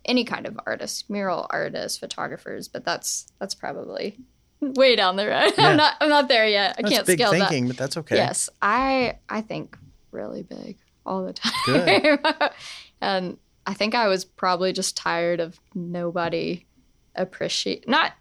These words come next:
Speaker 1: not nobody appreciating, but wanting this dream job where I can, you know, piddle in <laughs> these,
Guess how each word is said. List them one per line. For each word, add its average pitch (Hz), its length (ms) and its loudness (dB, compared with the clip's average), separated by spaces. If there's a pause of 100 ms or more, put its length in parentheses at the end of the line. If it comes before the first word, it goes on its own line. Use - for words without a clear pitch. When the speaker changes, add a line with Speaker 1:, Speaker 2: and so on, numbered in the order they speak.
(120)
Speaker 1:
not 339 260 2 (140)
nobody 202 460 2
appreciating, - 720 -2
but 190 320 -2 (400)
wanting 208 840 0 (100)
this 196 240 -2
dream 185 520 -2
job 170 520 0 (480)
where 180 300 2
I 175 180 0
can, 175 480 -6 (320)
you 185 100 -6
know, 165 100 -4
piddle 175 520 -2
in - 300 -6
<laughs> - 60 -20
these, 302 320 4